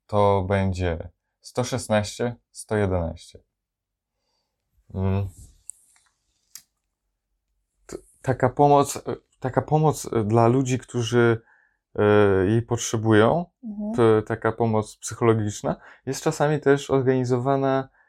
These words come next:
Speaker 1: w takich lokalnych społecznościach, w
Speaker 2: Mhm.
Speaker 1: sensie w,
Speaker 2: Ostatnio
Speaker 1: w
Speaker 2: na
Speaker 1: obręb-,
Speaker 2: przykład w naszym mieście
Speaker 1: dokładnie.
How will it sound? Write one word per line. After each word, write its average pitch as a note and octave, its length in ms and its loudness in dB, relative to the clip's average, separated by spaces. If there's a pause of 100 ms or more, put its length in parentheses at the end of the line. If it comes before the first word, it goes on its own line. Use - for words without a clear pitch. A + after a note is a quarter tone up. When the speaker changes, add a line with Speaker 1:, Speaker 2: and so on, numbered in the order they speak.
(240)
Speaker 1:
w - 80 -20
takich - 280 -10
lokalnych A#2+ 440 2
społecznościach, - 1000 -4
w - 20 -20
Speaker 2:
Mhm. A3 180 0
Speaker 1:
sensie C#4 220 2
w, - 40 2
Speaker 2:
Ostatnio C4 340 2
Speaker 1:
w G#3+ 100 -2
Speaker 2:
na A3 60 6
Speaker 1:
obręb-, - 80 4 (180)
Speaker 2:
przykład G#3 160 2
w G#3 60 -4
naszym A3 360 -4
mieście E3 180 0
Speaker 1:
dokładnie. G2 440 2